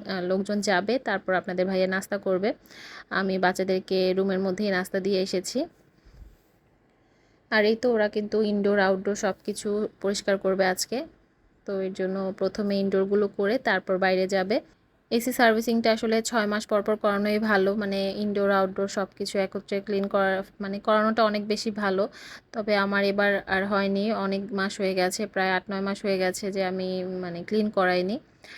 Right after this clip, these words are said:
এমনিতে যে নেটগুলো আছে সেগুলো আমি নিজেই পরিষ্কার করি। আহ, দেখা যায় এক মাস পর বা পনেরো বিশ দিন পর পর আমি নিজেই করে ফেলি। যখন দেখি এসি থেকে একটু সাউন্ড সাউন্ড আসে তখনই আমি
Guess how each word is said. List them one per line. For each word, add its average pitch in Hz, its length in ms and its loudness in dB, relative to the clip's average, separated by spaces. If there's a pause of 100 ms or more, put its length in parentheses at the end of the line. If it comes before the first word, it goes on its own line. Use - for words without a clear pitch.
(140)
এমনিতে 233 440 2
যে 240 200 2
নেটগুলো 220 560 2
আছে 208 240 2
সেগুলো 226 320 0
আমি 208 120 0
নিজেই 214 300 0
পরিষ্কার 202 440 -2
করি। 202 300 -2 (300)
আহ, 180 300 -8 (100)
দেখা 180 260 -6
যায় 180 320 -2 (460)
এক 196 200 -4
মাস 196 200 -4
পর 180 340 0
বা 180 260 0 (100)
পনেরো 185 240 -2
বিশ 185 200 0
দিন 196 140 -2
পর 175 200 0
পর 233 160 -2
আমি 202 160 0
নিজেই 185 300 -2
করে 185 240 -2
ফেলি। 190 340 -2 (720)
যখন 202 360 -2
দেখি 196 240 2
এসি 202 160 -2
থেকে 202 220 -4
একটু 202 200 -6
সাউন্ড 196 380 -2
সাউন্ড 202 300 -2
আসে 190 260 -2
তখনই 190 380 -2
আমি 185 280 -2